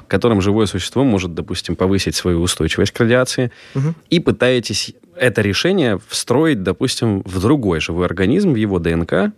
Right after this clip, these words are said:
Speaker 2: Мгм.
Speaker 1: у которого нету таких возможностей. То есть прям буквально вот берем фичу необходимую
Speaker 2: Мгм.
Speaker 1: и ее переносим.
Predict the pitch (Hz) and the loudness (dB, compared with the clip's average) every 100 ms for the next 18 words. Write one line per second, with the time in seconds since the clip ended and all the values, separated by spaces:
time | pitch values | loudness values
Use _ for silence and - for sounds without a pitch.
0 | _ - 135 139 135 - _ - - 117 | _ -4 -2 -2 -4 -10 _ -2 0 2
1 | 123 113 107 - 101 107 120 95 71 73 | 2 2 0 -2 0 2 2 0 -6 -14
2 | _ - 85 92 - - _ 92 90 85 | _ -6 -2 -2 -2 -10 _ 0 2 2
3 | - - 92 - 110 110 98 104 160 143 | -2 -2 -2 0 0 2 2 2 2 2
4 | 107 104 92 117 107 - - - 113 101 | 0 -2 -2 0 0 -2 -4 -2 0 0
5 | 95 98 92 85 78 71 - 131 131 139 | 0 0 0 0 0 -4 -8 -6 -2 -2
6 | 139 117 131 131 120 117 110 85 - - | -2 0 2 2 2 2 2 0 -2 -8